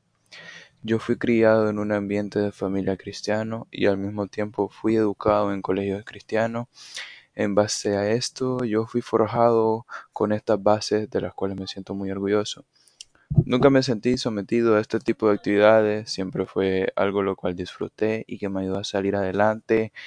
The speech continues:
El tener algo en qué creer te da fuerza para poder seguir adelante, más si eres consciente de que ese algo es real.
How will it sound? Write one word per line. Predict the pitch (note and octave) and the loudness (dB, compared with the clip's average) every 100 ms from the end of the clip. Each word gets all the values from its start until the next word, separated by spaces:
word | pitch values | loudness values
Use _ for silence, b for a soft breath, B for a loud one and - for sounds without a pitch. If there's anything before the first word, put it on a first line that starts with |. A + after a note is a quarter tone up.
| B B B - | B B B -2
El | A2+ - | 0 2
tener | A2+ G#2 G#2 A2+ A#2 - _ - | 0 2 2 4 2 0 _ 6
algo | A2 A#2 A2+ G2 | 8 8 4 -2
en | G2 F#2 | -6 -6
qué | - A2+ | -2 -2
creer | G#2+ A2+ G#2+ G2+ G#2 G#2 - - | 0 2 2 4 2 0 -6 -4
te | G2 | -2
da | F#2+ G#2 - | 0 -2 -6
fuerza | _ - A2+ A#2+ A#2+ A2+ - G2+ G2 B B B B _ _ _ _ _ _ - | _ -6 2 4 4 -2 -4 -4 -4 B B B B _ _ _ _ _ _ 2
para | G#2+ G#2 | 4 4
poder | - F#2+ G2+ G2+ | 2 -2 -2 -2
seguir | G#2 G#2 | -2 0
adelante, | G2 G2+ A2+ A#2+ - - _ _ _ _ _ | -2 2 2 0 -4 -12 _ _ _ _ _
más | A2 G#2 G#2 | -4 -4 -4
si | - | -4
eres | G2 G2 | -4 -4
consciente | - A2+ A#2 B2 A2 G#2 A2 G#2+ | -6 -8 -4 -4 -6 -8 -8 -6
de | G2+ | -6
que | - G2 G2 | -8 -6 -6
ese | - G#2+ | -4 -4
algo | G#2+ G#2 | -2 -2
es | G#2+ A2+ | -2 0
real. | B2+ C#3+ C3 | 2 2 0